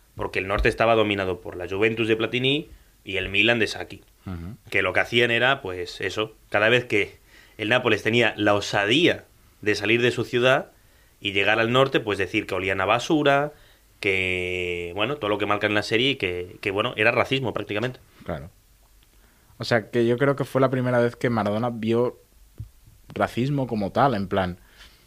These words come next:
Speaker 2: que no los querían allí, pero no porque fueran un equipo rival. O sea, es lo que él dice.
Speaker 1: Mm.
Speaker 2: En Argentina, pues sí, pues nos puteamos
Speaker 1: Mm.
Speaker 2: entre
Speaker 1: Sí, sí, entre aficiones, sí,
Speaker 2: entre
Speaker 1: sí.
Speaker 2: aficiones, pero ya está. No, ahí es racismo, es odio.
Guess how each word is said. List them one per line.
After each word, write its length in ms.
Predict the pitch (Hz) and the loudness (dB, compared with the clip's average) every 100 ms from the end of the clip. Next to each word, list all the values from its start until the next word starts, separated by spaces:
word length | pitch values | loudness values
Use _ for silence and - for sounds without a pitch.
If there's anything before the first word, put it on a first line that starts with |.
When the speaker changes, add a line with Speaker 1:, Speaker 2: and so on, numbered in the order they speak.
| _ _ - _ | _ _ -20 _
Speaker 2:
que 100 | - | -2
no 120 | 107 113 | 2 2
los 160 | 135 | 0
querían 360 | - 120 123 113 | 2 2 4 0
allí, 440 | 95 104 156 - - | -2 0 0 -2 0
pero 200 | 123 117 | 2 4
no 160 | 135 | 2
porque 380 | 139 180 175 147 | 4 4 4 0
fueran 380 | - 135 123 120 | 2 2 4 2
un 200 | 117 117 | 0 0
equipo 360 | 113 117 107 104 | -2 -2 -2 0
rival. 400 | 98 95 92 87 - - - | 0 0 -2 -4 -16 -20 -12
O 80 | 107 | -8
sea, 200 | 113 107 104 95 - - - | -2 -2 -4 -10 -18 -20 -6
es 100 | 113 | -2
lo 100 | 135 | 2
que 80 | 127 | 2
él 120 | 120 | 2
dice. 300 | 123 127 101 | 0 -2 -6
Speaker 1:
Mm. 100 | 98 87 - _ - | -6 -12 -20 _ -10
Speaker 2:
En 220 | 113 110 110 | -2 0 0
Argentina, 440 | 101 101 143 127 | -2 0 2 0
pues 160 | 95 - | -2 -2
sí, 340 | 127 117 107 - | -2 -2 -4 -12
pues 180 | - 98 | -4 -4
nos 140 | 98 | -4
puteamos 640 | - 104 101 110 113 113 101 | -6 -2 2 4 2 0 -2
Speaker 1:
Mm. 40 | |
Speaker 2:
entre 480 | 107 110 107 104 104 _ _ _ _ _ _ _ _ | -2 0 2 0 -4 _ _ _ _ _ _ _ _
Speaker 1:
Sí, 120 | - 120 | -6 0
sí, 40 | |
entre 180 | 131 107 | 2 0
aficiones, 440 | 101 117 123 113 | 0 0 0 -2
sí, 40 | 110 | -4
Speaker 2:
entre 180 | 107 110 | 2 0
Speaker 1:
sí. 40 | |
Speaker 2:
aficiones, 520 | 104 101 123 143 143 | 0 0 2 2 0
pero 180 | - 107 | 0 0
ya 140 | 117 | 0
está. 360 | 123 - 131 104 | -2 2 2 2
No, 300 | 107 127 107 | 0 0 0
ahí 220 | 101 123 | 2 4
es 80 | 156 | 4
racismo, 580 | 151 123 - 139 127 107 | 4 2 2 0 0 0
es 220 | 127 - - | -2 -2 -4
odio. 420 | 113 127 107 | 0 0 0